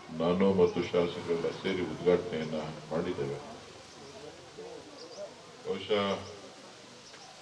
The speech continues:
ಒಂದು ಸಂಘ ಚೆನ್ನಾಗಿ ನಡಿಬೇಕು ಅಂತ ಹೇಳಿದ್ರೆ ಅದಕ್ಕೆ ಬೇಕಾದಂಥ ವ್ಯವಸ್ಥಿತವಾದಂಥ ಕಟ್ಟಡ ಇರಬೇಕು.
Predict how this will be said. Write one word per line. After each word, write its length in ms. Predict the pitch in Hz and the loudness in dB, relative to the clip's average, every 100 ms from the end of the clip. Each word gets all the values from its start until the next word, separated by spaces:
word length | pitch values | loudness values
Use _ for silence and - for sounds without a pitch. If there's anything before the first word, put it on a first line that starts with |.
| - | -12
ಒಂದು 200 | 92 90 | -8 -6
ಸಂಘ 420 | - 98 101 98 - | -4 0 4 4 4
ಚೆನ್ನಾಗಿ 340 | 95 98 95 | 2 2 0
ನಡಿಬೇಕು 500 | 92 90 98 98 95 | 0 0 0 0 2
ಅಂತ 300 | 90 - - | 2 2 0
ಹೇಳಿದ್ರೆ 460 | - - 98 110 - - - - - - - - - - | -2 -2 6 6 6 0 -12 -14 -14 -16 -16 -18 -16 -12
ಅದಕ್ಕೆ 300 | 95 95 92 | -8 -8 -4
ಬೇಕಾದಂಥ 680 | 92 92 - 95 90 87 - | 0 0 2 2 2 0 2
ವ್ಯವಸ್ಥಿತವಾದಂಥ 1120 | 107 85 92 - 98 - 82 82 - 95 - | 4 6 6 4 -8 -2 0 0 -4 -6 -2
ಕಟ್ಟಡ 260 | 87 98 92 | -4 2 2
ಇರಬೇಕು. 840 | 87 73 69 71 - - - | 4 0 -4 -6 -8 -12 -12